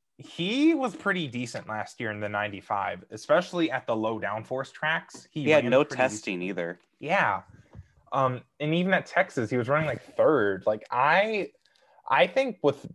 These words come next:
Speaker 1: Gibbs equipment, and he has a lot of money behind him with Ream,
Speaker 2: Mm-hmm.
Speaker 1: he's gonna do pretty good. Um, the, the only issue is Gibbs had a,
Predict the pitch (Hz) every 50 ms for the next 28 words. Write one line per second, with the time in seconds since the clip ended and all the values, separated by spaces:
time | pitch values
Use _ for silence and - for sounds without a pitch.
0 | - - 127 123 131 131 139 147 - - 170 165 - 160 175 175 151 - 135 127
1 | 123 120 113 120 139 139 131 131 120 110 113 127 151 165 156 147 143 143 151 147
2 | 117 123 120 117 123 123 123 120 120 120 117 110 113 107 113 113 110 110 110 107
3 | 104 104 - _ _ _ _ _ _ _ _ _ _ - 120 123 120 113 113 120
4 | - 190 214 208 147 123 117 110 107 - 127 104 104 95 101 98 - - - _
5 | _ _ _ _ _ - - 104 101 95 92 92 92 - _ _ _ _ _ _
6 | _ _ _ _ _ 143 139 156 160 147 156 165 185 247 262 214 160 202 - -
7 | 180 147 127 113 110 - 147 170 208 220 247 - - 247 220 190 170 139